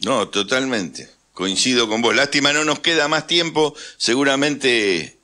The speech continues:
nos volveremos a encontrar aquí en los micrófonos. Te vamos a invitar, Ricardo, porque yo,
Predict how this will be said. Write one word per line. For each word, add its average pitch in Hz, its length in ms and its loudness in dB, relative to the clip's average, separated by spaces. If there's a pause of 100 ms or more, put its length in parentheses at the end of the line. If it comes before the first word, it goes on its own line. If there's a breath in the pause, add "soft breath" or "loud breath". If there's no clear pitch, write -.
(160)
nos 101 180 0
volveremos 110 560 2
a 113 60 2
encontrar 113 580 0
aquí 117 420 0
en 107 100 -2
los 98 100 0
micrófonos. 110 520 -2
Te 98 100 0
vamos 104 340 0
a - 20 -4
invitar, 101 440 -2
Ricardo, 123 520 -4 (520 loud breath)
porque 98 280 0
yo, 151 480 2